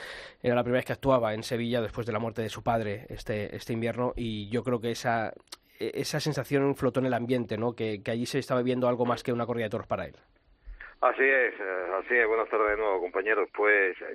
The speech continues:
Speaker 2: yo creo que sí, estábamos todos empujando ahí a ver si era posible ese, ese triunfo, ¿no? Se estaban dando unas connotaciones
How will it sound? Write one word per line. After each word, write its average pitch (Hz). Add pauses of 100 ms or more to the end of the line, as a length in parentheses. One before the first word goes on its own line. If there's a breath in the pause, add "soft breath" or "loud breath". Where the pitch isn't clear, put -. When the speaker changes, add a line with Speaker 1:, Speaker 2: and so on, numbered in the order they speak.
Speaker 2:
yo 151
creo 180
que 135
sí, 107
estábamos 143
todos 147
empujando 127
ahí 101
a 90
ver 104
si 104 (400 loud breath)
era 113
posible 113
ese, 98
ese 110
triunfo, 110
¿no? 104
Se 101
estaban 117
dando 117
unas 113
connotaciones 117